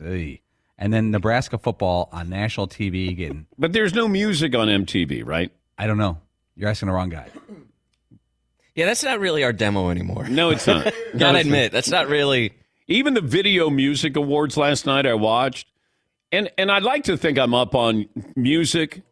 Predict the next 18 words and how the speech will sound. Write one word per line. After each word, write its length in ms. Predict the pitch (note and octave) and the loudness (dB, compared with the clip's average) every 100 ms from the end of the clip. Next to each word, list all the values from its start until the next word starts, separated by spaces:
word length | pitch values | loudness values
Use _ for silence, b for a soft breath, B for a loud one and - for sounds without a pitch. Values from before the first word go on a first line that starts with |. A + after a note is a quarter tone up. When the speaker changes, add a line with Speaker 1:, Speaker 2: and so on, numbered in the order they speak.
| _ | _
Speaker 2:
and, 460 | G#2+ G#2+ G#2+ G#2+ G#2+ | 0 2 2 2 2
uh, 520 | A2 A2 G#2+ G#2+ G2+ G#2 | 2 2 2 2 0 0
they 200 | C#3 E3 | 2 2
had 160 | E3 | 0
videos 500 | D#3 D3+ A#2 F#2 E2 | 0 0 0 0 -2
there. 260 | E2+ D#2+ F#2+ | -2 0 2
They 140 | A2+ | 2
had 180 | B2+ A#2 | 0 -2
Snoop 640 | - - C3+ D3 D#3+ D#3 | -4 -4 -2 0 -2 -2
and 420 | A2+ A2 G#2+ G#2+ - A#2+ | 0 0 0 -2 -4 -2
Eminem 680 | C3 B2 A2+ A2 A#2+ A#2+ A#2 _ _ _ _ | 0 2 2 2 2 -2 -6 _ _ _ _
in 200 | F#2+ G2 | -2 0
a, 160 | F#2+ F#2+ | 0 0
in 140 | G2+ F#2+ | -2 -4
a 80 | |
video, 1000 | F2 D2 G#2+ A#2+ A#2+ A#2 A2 G#2+ G#2+ G2+ | -4 -2 0 2 2 2 2 2 2 2
and 280 | F#2 E2+ C#2 - _ _ - | 0 -2 -8 -14 _ _ -14
they're 240 | G#2 G2+ | -6 -6